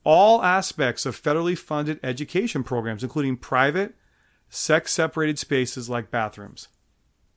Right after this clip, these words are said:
Now, complicating matters is the Biden administration's proposed Title nine rule change that,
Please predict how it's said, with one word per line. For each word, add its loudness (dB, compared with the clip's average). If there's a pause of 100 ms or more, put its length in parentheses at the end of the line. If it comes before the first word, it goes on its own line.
(520)
Now, -6
complicating 0
matters 0 (460)
is -2
the 0
Biden 4
administration's -2
proposed -6
Title -2
nine -2
rule -4
change -6
that, -4